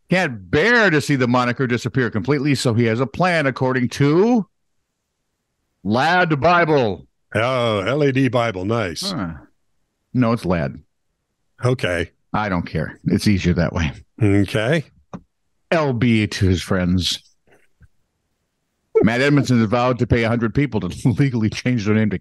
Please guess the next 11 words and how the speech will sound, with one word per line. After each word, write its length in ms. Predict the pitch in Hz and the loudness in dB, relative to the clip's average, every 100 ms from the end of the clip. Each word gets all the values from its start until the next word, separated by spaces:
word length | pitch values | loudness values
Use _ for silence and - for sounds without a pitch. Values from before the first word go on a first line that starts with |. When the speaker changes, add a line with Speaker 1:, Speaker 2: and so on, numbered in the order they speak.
| - | -8
Speaker 1:
Karen 460 | - 120 101 80 - _ _ _ _ _ - | -4 -2 -2 -6 -16 _ _ _ _ _ -4
with 180 | 87 | -2
the 80 | - | 0
hope 220 | 95 104 101 | -2 0 -2
that 140 | 92 | 0
they 100 | 98 | 0
will 120 | 90 | 0
keep 240 | - 165 - | -2 -2 0
the 80 | 101 | 0
name 280 | 92 92 | 2 2
relevant. 560 | 90 117 123 87 73 | 2 2 0 -2 -8